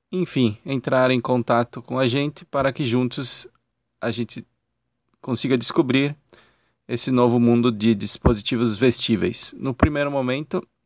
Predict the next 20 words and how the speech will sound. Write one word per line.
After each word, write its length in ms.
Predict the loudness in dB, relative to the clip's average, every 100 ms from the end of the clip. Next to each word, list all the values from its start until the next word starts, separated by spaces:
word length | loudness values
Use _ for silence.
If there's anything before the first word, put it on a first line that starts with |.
| _ _ _
eu 140 | 0 2
estou 340 | 2 2 0
fazendo 880 | 2 2 4 2 4 2 2 -2 -6 _ _ _ _ _ _ _ _ _ _
o 220 | -10 -2
acompanhamento 880 | 0 2 2 4 6 4 2 -2 -6 -6 _ _
do 320 | -4 0 0
dispositivo 880 | 0 -2 0 0 0 -2 -2 -2 -2
mais 200 | 2 2
recente 460 | 2 2 2 0 0
que 100 | 0
eu 60 |
adquiri 840 | 0 -2 -4 -2 0 2 2 0 -2
da 580 | 0 2 4 2 0 -4
família 500 | -2 4 4 4 2
Gear, 420 | 2 4 4 2 _ _ _
que 100 | 2
é 60 |
o 140 | 2 2
Gala-, 500 | 4 6 6 4 0 -4
o 520 | 0 2 2 0